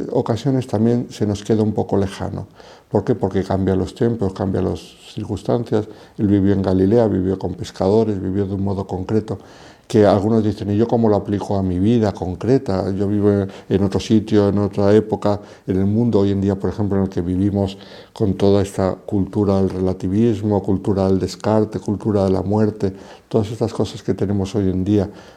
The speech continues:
¿cómo puedo aplicar yo el Evangelio del Señor?". Pues la Iglesia sabiamente nos presenta modelos que a lo largo de la historia,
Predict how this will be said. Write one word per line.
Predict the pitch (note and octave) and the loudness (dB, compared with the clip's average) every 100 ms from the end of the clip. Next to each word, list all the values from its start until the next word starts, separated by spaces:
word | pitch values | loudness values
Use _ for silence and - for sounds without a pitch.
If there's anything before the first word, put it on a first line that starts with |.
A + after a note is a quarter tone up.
| _ - | _ -4
¿cómo | A2+ B2+ | 0 0
puedo | - G2+ | 2 2
aplicar | G2 - F#2+ G2+ G2 | 0 -2 -4 -2 -4
yo | F2+ G2 F#2+ | -2 -2 -2
el | - F#2+ | -2 -2
Evangelio | F#2 E2+ - F#2+ F2+ F2+ | -2 -4 -2 0 2 0
del | F2+ | -2
Señor?". | - F2 F2+ F2 - - - - _ - | -6 -6 -6 -8 -14 -20 -20 -20 _ 2
Pues | A2 F#2 - G#2+ | 2 2 -6 0
la | F#2+ | 2
Iglesia | F#2 G#2 A#2 - | 2 2 0 -2
sabiamente | A2 - G2+ A2 A#2 C3+ C3 B2+ C#3+ C#3+ - _ - _ - | -2 0 2 2 2 0 -2 -2 -4 -4 -14 _ -20 _ -4
nos | G2+ | -4
presenta | - G#2 F2+ - A2+ G#2+ G2 G2 F2+ F2+ | -2 -4 -4 2 2 4 0 -2 -6 -4
modelos | G2 F#2+ G#2+ A#2+ C#3+ C#3+ - - - _ | 0 2 4 4 0 -2 -14 -20 -20 _
que | - G#2 | -4 0
a | |
lo | G2 F#2+ | 4 4
largo | G2 G2+ F#2 | 4 2 -2
de | F2+ | -2
la | F2+ | -4
historia, | F#2+ - C#3 C#3 C#3 D#3 | -6 -4 -2 2 0 -2